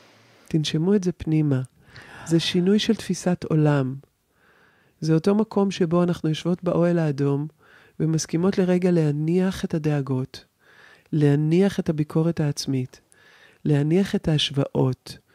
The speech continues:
להניח לקנאה ממש, לתת לכל אלה לרדת אל האדמה, ולהגיד, "אני כאן, אני יפה כמו שאני, חכמה כמו שאני, יודעת מה שאני יודעת,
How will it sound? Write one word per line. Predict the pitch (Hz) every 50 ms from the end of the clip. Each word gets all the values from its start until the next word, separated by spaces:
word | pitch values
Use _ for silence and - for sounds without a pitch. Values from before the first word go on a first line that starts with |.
| _ - - - - _ _ -
להניח | 156 143 143 143 156 185 190 - -
לקנאה | 196 180 - - 175 156 - - 143 143 143
ממש, | 143 143 151 160 175 170 156 - -
לתת | 151 - 180 185 -
לכל | 190 - - 196 202 208 202
אלה | 190 190 175
לרדת | 165 151 147 151 151 160 - -
אל | 156 147
האדמה, | 143 139 135 131 131 127 127 127 127 131 143 147 - - - - - - - - - - - - - - - - - - _ _ _ _ _ _ _ _ _ _ _ _ _ _ _
ולהגיד, | 156 143 156 147 147 147 147 180 190 190
"אני | 202 175 160
כאן, | - - - 202 202 196 175 147 143 147 143 - _ _ _ _ _ _ _ _ _ _ _ _ _ _ _ _ -
אני | - 156 156 156 156
יפה | 151 143 - - 214 214 208
כמו | - - 165 151
שאני, | 147 - - 139 131 127 127 127 131 127 _ _ _ _ _ _ _ _ _ _ _ _ _ _ _ -
חכמה | - 151 143 - 160 151 160 180 208 220
כמו | - - - 147
שאני, | 139 - - 143 135 139 135 135 139 135 - _ _ _ _ _ _ _ _ _ _ _ _ _ -
יודעת | 156 147 147 180 208 226 - -
מה | 202 202
שאני | - - 202 180 170 165
יודעת, | 151 143 139 151 165 175 160 143 156 160 - -